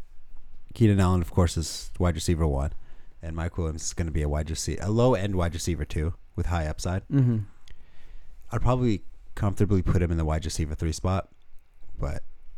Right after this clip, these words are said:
Speaker 1: yeah, you're both starting them against what could be a high-flying game, depending on how Brissett plays. But without Gordon, they gotta pass more, just more targets to eat up.
Speaker 2: I like it.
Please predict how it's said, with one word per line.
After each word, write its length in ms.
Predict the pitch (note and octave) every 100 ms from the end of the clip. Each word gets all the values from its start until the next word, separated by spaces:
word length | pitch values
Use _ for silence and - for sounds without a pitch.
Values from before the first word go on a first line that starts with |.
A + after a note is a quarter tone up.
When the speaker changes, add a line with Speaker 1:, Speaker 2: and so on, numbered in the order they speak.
| - - - - -
Speaker 1:
yeah, 260 | A2 G2 D#2
you're 180 | E2+ G2+
both 220 | A2 G#2+
starting 380 | - F#2+ F2 F2+
them 320 | F2 E2+ F2 -
against 480 | F#2 F2+ - -
what 320 | D2+ G#2 - -
could 220 | C#3+ C#3
be 140 | B2
a 80 | G2+
high-flying 580 | F#2 G2 G2 F#2+ F2+ E2+
game, 300 | D#2+ C#2+ D2
depending 400 | E2+ - F#2 E2+
on 100 | D#2+
how 220 | D2+ F2 - - - -
Brissett 360 | E2+ - E2+ -
plays. 360 | E2+ D2 D2+
But 280 | - D2 - - - - -
without 360 | E2+ F#2+ F#2+ E2+
Gordon, 460 | F2+ E2 E2 E2+ - -
they 80 | F2
gotta 200 | F2 F2
pass 360 | - E2 D#2
more, 300 | E2+ D2+ D#2 - - - -
just 240 | - - F2+
more 160 | F2
targets 400 | E2+ D2+ D2 -
to 80 | -
eat 140 | D2+
up. 140 | C#2 C2 - - - - - - - - - - -
Speaker 2:
I 60 |
like 220 | G#2+ G#2
it. 140 | A#2+